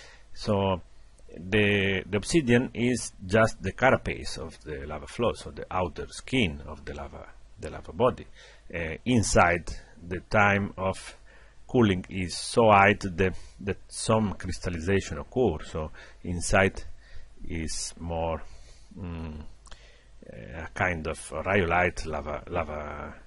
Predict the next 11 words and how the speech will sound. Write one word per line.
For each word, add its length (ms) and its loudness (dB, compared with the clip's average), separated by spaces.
uh, 1160 -16
lava 140 -10
rock. 420 -4
Um, 560 -2
a, 340 -2
a 100 -4
big 380 2
body 480 8
of 220 -8
lava 300 2
can 540 -8